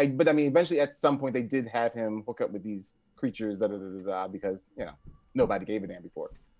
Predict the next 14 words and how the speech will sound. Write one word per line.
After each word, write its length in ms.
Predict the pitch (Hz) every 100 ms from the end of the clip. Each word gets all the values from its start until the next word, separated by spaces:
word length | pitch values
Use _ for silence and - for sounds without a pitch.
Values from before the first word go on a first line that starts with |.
| _ -
Uh, 320 | 131 127 131
so, 240 | 175 160
but 260 | 160 214 196
yes, 260 | 151 110
I 40 | 139
mean, 200 | 135 123
the 100 | 123
character 360 | 165 151 143
was 140 | 131 120 -
pretty 160 | - 135
much 240 | 101 98
about 420 | 95 87 - 87 -
the 60 |
same. 300 | 90 - 65